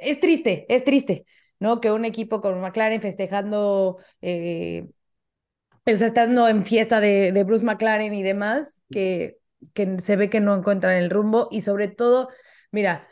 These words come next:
Lando nos ha demostrado su talento, de Lando ya sabemos que es un gran piloto, pero del otro lado del garage con Oscar Piastri, que apenas va a empezar la Fórmula uno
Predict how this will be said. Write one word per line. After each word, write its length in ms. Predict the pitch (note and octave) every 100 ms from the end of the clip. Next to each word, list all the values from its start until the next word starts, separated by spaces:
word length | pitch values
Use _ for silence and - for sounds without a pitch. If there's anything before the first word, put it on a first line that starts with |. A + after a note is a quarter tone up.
| _
Lando 400 | A3 B3+ C4+ C#4+
nos 180 | C#4+ G#3+
ha 60 |
demostrado 440 | A3+ A3 F3+ G#3+ G#3+
su 120 | F#3+
talento, 460 | E3 F3+ F3 F3 E3
de 100 | F3
Lando 280 | G3 G#3
ya 140 | G#3+ G3+
sabemos 500 | G3 F#3 G3+ G#3+ G3
que 100 | F#3
es 100 | F3+
un 80 | F3+
gran 240 | F3+ E3
piloto, 420 | E3+ F3+ F3+ E3 - _ -
pero 220 | G#3 G3+
del 160 | G#3
otro 200 | A#3 A#3+
lado 180 | C#4 B3+
del 140 | B3 G#3
garage 340 | G3 G3 F#3+
con 340 | - F3 F3+ -
Oscar 400 | G3+ A3 A#3+ A3
Piastri, 360 | G#3+ G3 G3 F3+
que 100 | F3
apenas 340 | F3 A3+ B3
va 40 |
a 40 | A3
empezar 320 | G3 G3 G3+
la 120 | G3
Fórmula 340 | F3+ F3+ F3+ E3+
uno 460 | E3 F3 F3+ -